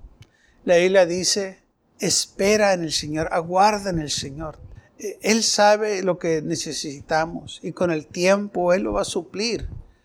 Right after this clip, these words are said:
Pero tenemos que confiar en Él y por eso la obediencia es de suma importancia. Tenemos que obedecer. Cuando Él nos dice,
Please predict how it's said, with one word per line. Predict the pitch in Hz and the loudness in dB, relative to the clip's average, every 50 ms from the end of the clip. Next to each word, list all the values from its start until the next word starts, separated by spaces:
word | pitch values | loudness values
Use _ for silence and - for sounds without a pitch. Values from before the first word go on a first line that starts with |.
| _ _ _ _ | _ _ _ _
Pero | - 170 170 170 165 | -2 0 0 2 2
tenemos | - 165 156 160 170 175 180 170 151 - | 2 2 2 2 2 2 0 -2 -2 -2
que | - 156 151 | -2 -4 -4
confiar | - - 147 147 - - - 151 151 | -4 -6 -6 -6 -6 -6 -4 -4 -4
en | 151 143 139 151 | -4 -4 -4 -4
Él | 156 156 151 | -2 -2 -2
y | 151 | -4
por | 143 - 151 147 151 | -2 -2 0 2 2
eso | 160 151 - - 170 | 2 0 0 -2 0
la | 165 156 | 0 0
obediencia | 147 139 139 139 147 151 156 156 147 - 156 151 - | 0 0 0 0 0 0 0 -2 -2 -2 -2 -2 -2
es | - - 151 143 | -4 -4 -4 -4
de | 151 147 | -4 -6
suma | 139 - - 147 143 151 156 156 147 _ _ _ _ _ - - _ _ _ _ _ _ - | -6 -6 -6 -6 -4 -4 -6 -8 -10 _ _ _ _ _ -20 -20 _ _ _ _ _ _ -6
importancia. | 180 165 147 - 151 143 143 135 - - 147 160 165 160 147 - - 143 135 131 120 - _ - | -6 -4 -2 0 0 -2 -2 -2 -2 0 0 2 0 0 -2 -2 -4 -4 -6 -8 -10 -12 _ -2
Tenemos | - 156 156 151 156 156 156 156 151 - - | 0 0 2 2 0 -2 -2 -4 -4 -6 -6
que | - - 151 | -2 0 0
obedecer. | 147 147 151 139 139 135 - - 156 - | 2 2 0 0 0 -2 0 -2 -2 -2
Cuando | - 175 156 151 156 | 0 0 2 2 2
Él | 160 170 | 2 2
nos | 175 180 165 | -2 -4 -6
dice, | 156 165 170 156 - - 175 170 - | -6 -6 -4 -2 -2 -2 -2 -4 -6